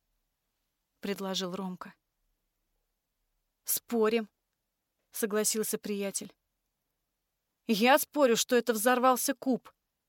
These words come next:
«Нет, это я спорю, что взорвался куб, а ты должен выбрать другой вариант».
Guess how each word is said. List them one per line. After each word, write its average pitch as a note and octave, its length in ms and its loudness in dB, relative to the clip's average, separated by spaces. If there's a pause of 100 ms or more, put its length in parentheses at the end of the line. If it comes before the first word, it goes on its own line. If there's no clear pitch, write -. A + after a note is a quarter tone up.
(1040)
«Нет, G#3 760 4 (420)
это F3+ 200 0
я B3+ 300 8
спорю, C#4+ 380 4
что C4 200 0
взорвался C4 560 6
куб, - 380 -2 (420)
а F#3 100 -2
ты A3 140 0
должен B3 380 6
выбрать C4 340 6
другой C4+ 400 10
вариант». B3 560 6